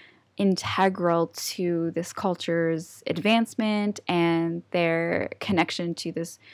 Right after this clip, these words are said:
kind of otherworldly system. So, so many things to, to discover still. So now I wanna get into,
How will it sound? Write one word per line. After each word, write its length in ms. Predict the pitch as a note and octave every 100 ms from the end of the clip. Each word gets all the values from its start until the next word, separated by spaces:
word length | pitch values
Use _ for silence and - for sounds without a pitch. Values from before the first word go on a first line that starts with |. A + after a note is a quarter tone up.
| - - - -
kind 180 | - E3+
of 100 | E3 -
otherworldly 920 | E3+ E3+ F3+ E3+ E3+ E3 E3+ E3 E3
system. 720 | - B3 - G2 - - A2 - _ _ _ _ -
So, 320 | - - - - _ _ _ _ _ _ -
so 140 | G3
many 140 | G3+
things 420 | G3 F3+ E3+ E3+ -
to, 380 | - - - G3+ _ _ _ _ _ _ _ _ - - - _ -
to 120 | F#3+
discover 540 | F#3 - F#3+ F#3+ F3+
still. 540 | F#3 - - - - G#3 _ _ _ _ _ _ _ _ - -
So 280 | - A3+ G#3+
now 320 | A3 A#3 C#4+ -
I 60 |
wanna 220 | C#4 C4 B3+
get 200 | A3 G3
into, 800 | G3 G3 - F#3+ F3+ F3+ F3